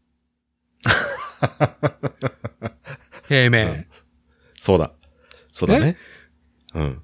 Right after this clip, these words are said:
Speaker 2: その大気圏内の飛行機、空中に飛ぶものだったら、
Speaker 1: うん。
Speaker 2: やっぱりそこはもう本当にミリ単位の誤差範囲、もしくはミリ以下のね。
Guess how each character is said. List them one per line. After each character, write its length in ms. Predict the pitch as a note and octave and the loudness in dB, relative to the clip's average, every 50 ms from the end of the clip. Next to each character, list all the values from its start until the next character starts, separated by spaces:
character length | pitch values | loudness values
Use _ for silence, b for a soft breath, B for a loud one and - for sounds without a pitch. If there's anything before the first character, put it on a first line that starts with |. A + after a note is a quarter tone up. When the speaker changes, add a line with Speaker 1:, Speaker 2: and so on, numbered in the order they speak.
| _ - | _ -8
Speaker 2:
そ 160 | - - D3 | 0 2 4
の 180 | C#3 C3 C3 B2+ | 6 6 4 4
大 320 | - - G3 A3+ B3+ C#4 | 4 2 4 4 4 2
気 120 | - C#4 | -2 -4
圏 300 | - - C4 C4 C4 B3+ | -2 0 0 0 0 0
内 240 | B3 A#3+ A3+ G#3 G3 | 0 0 0 2 2
の 340 | G3 A3+ C4 B3 G#3+ E3+ C#3+ | 2 2 2 2 2 2 0
飛 200 | C#3 - - - | -2 -4 -12 -8
行 240 | - A3+ A3+ G3 D3+ B2+ | -4 0 0 0 0 -2
機、 320 | - A2+ B2 C#3+ F3+ - _ _ | -2 -2 -2 -2 -4 -6 _ _
空 240 | - - F#3+ F#3+ F#3 F3 | -6 -2 0 0 0 0
中 200 | - G3 F#3+ F#3+ | 0 0 2 2
に 100 | F#3 E3+ | 2 2
飛 140 | E3+ E3 | 0 0
ぶ 80 | D#3+ F3+ | 2 2
も 140 | F#3 F3+ F#3 | 2 4 2
の 80 | F#3 F3 | 4 2
だ 100 | E3 A#2 | 2 0
っ 40 | - | 0
た 140 | - B2 | -2 -2
ら、 340 | B2 D3+ D#3+ D3 C3 A#2 A2 - | 2 2 4 2 2 0 -2 -8
Speaker 1:
う 340 | - F#2 - - _ _ | -18 -20 -20 -20 _ _
ん。 20 | C#3+ | 0
Speaker 2:
や 60 | D#3 | 0
っ 20 | D#3+ | 2
ぱ 120 | - A#3 | 2 2
り 60 | F#3 | 2
そ 140 | D#3 - C#3 | 2 0 -4
こ 180 | C3 - C#3+ D#3 | -2 0 2 2
は 160 | D#3+ D3+ C#3 | 4 2 2
も 320 | C#3 C#3+ E3 F#3 F3+ D#3 | 2 2 2 2 4 2
う 20 | C3+ | 0
本 400 | - - - D3+ D#3 D#3 D#3 D#3 | 0 0 0 2 4 4 2 0
当 280 | D#3 - D#3+ D#3 D3+ | 0 0 2 2 2
に 380 | D3+ D#3 D3+ D3 C3+ B2 A2 - b b b b b b b b | 2 2 2 4 2 2 0 -2 b b b b b b b b
ミ 200 | C#3 C#3+ C#3+ D3 | 0 2 4 4
リ 140 | D3+ D3+ C#3+ | 4 2 2
単 300 | - D3+ D3 D3 C#3+ C3 | 2 2 2 2 2 2
位 40 | A#2+ | 0
の 240 | A2+ A2 G#2+ G#2 | -2 -2 -4 -6
誤 180 | G#2+ G2+ A#2+ B2 | -6 -2 -2 0
差 140 | - B2 A2+ | 2 0 0
範 320 | G#2+ A#2+ A#2 A2+ G#2+ G2+ | 2 0 0 0 0 -4
囲、 80 | G2+ G#2 | -8 -8
も 200 | A2+ B2 C#3+ D#3 | -4 -2 -2 -2
し 60 | D#3 | -2
く 140 | - - D3+ | -2 -4 -2
は 180 | C3+ C3+ C3 | 0 0 2
ミ 220 | B2+ B2+ B2 B2 B2 | 2 2 0 2 2
リ 200 | A#2+ A#2 A2 A#2+ - | 0 -2 -4 0 0
以 120 | D3 D3 | 0 2
下 180 | - B2+ G#2 F#2+ | 2 0 0 -2
の 100 | G#2+ - _ _ _ _ | -6 -14 _ _ _ _
ね。 220 | C#3+ D3 F#3+ C4 | 0 0 0 0